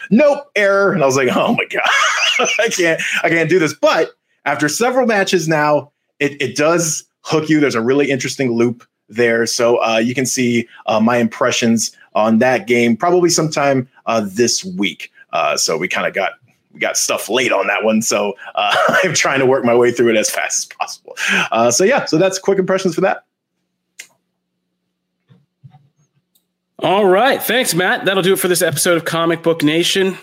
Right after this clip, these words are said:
Speaker 2: We wanna thank you guys for tuning in. As always, we put up new episodes every Wednesday live on Twitch, Facebook, and YouTube at twelve noon. If you like the show, you can watch us there. If you missed the show, you can replay on any of those platforms after we're done,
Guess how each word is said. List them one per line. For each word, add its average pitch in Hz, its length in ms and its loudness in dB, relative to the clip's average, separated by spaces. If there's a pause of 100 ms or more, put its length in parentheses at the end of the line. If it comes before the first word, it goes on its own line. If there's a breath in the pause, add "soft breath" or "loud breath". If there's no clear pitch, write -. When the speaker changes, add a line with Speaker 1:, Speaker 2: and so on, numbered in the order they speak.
Speaker 2:
We 175 80 2
wanna 170 120 2
thank 175 200 -2
you 165 80 -2
guys 170 160 0
for 151 80 -6
tuning 180 320 2
in. 165 100 4
As 156 160 0
always, 180 380 4
we 143 40 -8
put 175 140 0
up 151 220 -2
new 214 160 2
episodes 196 380 -2
every 233 260 0
Wednesday 190 520 0 (240 loud breath)
live 220 540 0
on 180 160 2
Twitch, 190 480 -2
Facebook, 170 680 0 (460 soft breath)
and 151 180 0
YouTube 160 580 2 (100)
at 135 380 -2
twelve 160 480 0
noon. 190 640 4 (840 soft breath)
If 247 200 -2
you 226 120 4
like 214 220 2
the 202 60 -2
show, 214 500 2
you 175 120 0
can 160 160 2
watch 160 240 2
us 147 120 -2
there. 185 520 2
If 165 160 -2
you 160 60 0
missed 202 180 0
the 180 60 -2
show, 185 520 2
you 139 120 -8
can 151 120 0
replay 160 380 2
on 147 80 0
any 170 220 0
of 160 100 -2
those 165 300 2
platforms 170 720 0
after 139 260 -2
we're 127 140 0
done, 175 420 0